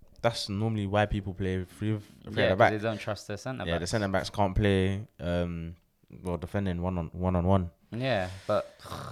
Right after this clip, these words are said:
Speaker 1: Yeah, the formation is w-, w-, like, whack, but I think, yeah, I think, uh, if I had to pick one,
Speaker 2: Yeah.
Speaker 1: probably Calvin Phillips.
Speaker 2: To s-, to start?
Speaker 1: Mm.
Speaker 2: So you got Phillips, Mount, and Rice?
Speaker 1: Yeah.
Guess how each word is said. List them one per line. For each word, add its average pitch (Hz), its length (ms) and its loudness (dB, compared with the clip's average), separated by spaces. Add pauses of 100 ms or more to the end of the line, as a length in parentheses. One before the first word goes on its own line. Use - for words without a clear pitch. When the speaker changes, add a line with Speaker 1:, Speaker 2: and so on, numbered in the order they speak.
(260)
Speaker 1:
Yeah, 170 120 8
the 117 60 6
formation 160 480 8
is 92 120 2
w-, 80 180 -6
w-, 95 200 -12
like, 90 320 0
whack, 104 360 8 (100)
but 95 320 6 (280)
I 107 100 2
think, 113 260 0
yeah, 104 240 10
I 110 60 10
think, 104 320 -2
uh, - 80 -2 (300)
if 113 140 2
I 123 80 8
had 143 220 8
to 117 100 0
pick - 440 0
one, 101 540 2 (300)
Speaker 2:
Yeah. 98 340 -6 (160)
Speaker 1:
probably 95 400 -2
Calvin 98 340 -2
Phillips. - 460 -6 (1120)
Speaker 2:
To - 80 -8
s-, - 200 -10 (120)
to 107 120 -4
start? - 500 6
Speaker 1:
Mm. 87 300 -4 (480)
Speaker 2:
So - 140 -10
you 110 80 -4
got 117 220 2
Phillips, - 800 -2 (100)
Mount, 117 440 0
and 110 180 -4
Rice? 104 320 4
Speaker 1:
Yeah. 95 220 -2